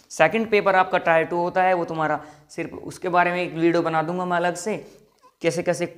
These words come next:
लेटर्स आते हैं, फॉर्मल, इनफॉर्मल, सबके बारे में इन्फॉर्मेशन मैं दे दूंगा आपको, ठीक है। कमेंट बॉक्स में आप, आपको लिख देना मुझसे कि भैया सेकंड पेपर के बारे में बताओ, तो मैं definitely एक वीडियो उसके लिए भी बना दूंगा।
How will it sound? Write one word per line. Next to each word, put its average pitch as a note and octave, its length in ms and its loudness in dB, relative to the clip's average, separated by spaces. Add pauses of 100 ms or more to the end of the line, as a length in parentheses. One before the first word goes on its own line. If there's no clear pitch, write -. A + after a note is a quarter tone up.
(160)
लेटर्स D#3 380 -2
आते D#3 220 0
हैं, D#3+ 120 -2
फॉर्मल, D#3 340 -4
इनफॉर्मल, D3+ 420 -4
सबके E3 280 -4
बारे E3 220 4
में E3+ 120 -4
इन्फॉर्मेशन D#3 420 -8
मैं D3+ 120 -6
दे C3+ 120 -4
दूंगा A#2 240 -10
आपको, A#2 220 -10
ठीक E3+ 220 -8
है। G#3 120 -4 (300)
कमेंट E3 240 -2
बॉक्स E3+ 220 -4
में E3+ 100 -4
आप, E3 140 -2
आपको D#3+ 200 -2
लिख D3 140 -4
देना E3+ 220 -2
मुझसे F3+ 240 -6
कि E3+ 60 -6
भैया E3 300 0
सेकंड D#3 360 -6
पेपर D#3+ 260 -6
के E3+ 80 0
बारे E3+ 200 4
में F3 100 -6
बताओ, F3+ 280 0
तो - 400 -14
मैं D#3 100 -4
definitely E3 460 -2
एक D#3+ 160 -4
वीडियो D3 220 -4
उसके C#3+ 200 -8
लिए C#3 120 0
भी D3 120 -4
बना B2+ 240 -6
दूंगा। A2+ 280 -10